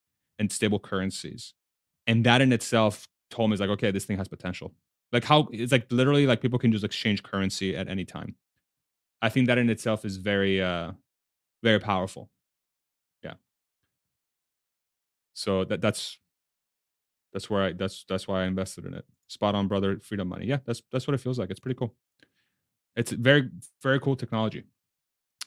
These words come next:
Are we expecting more Giga announcements at next earnings or at a later date?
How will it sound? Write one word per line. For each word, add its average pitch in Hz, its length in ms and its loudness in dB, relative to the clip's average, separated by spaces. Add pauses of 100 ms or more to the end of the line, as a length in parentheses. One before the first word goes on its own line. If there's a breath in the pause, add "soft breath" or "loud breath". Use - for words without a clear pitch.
(260)
Are 147 120 10
we 208 80 10
expecting 190 480 4
more 165 160 6
Giga 165 180 4
announcements 147 480 2
at 113 120 0
next 127 320 2
earnings 131 340 2
or 117 100 2
at 107 140 4
a 101 40 0
later 101 320 2
date? 87 280 -6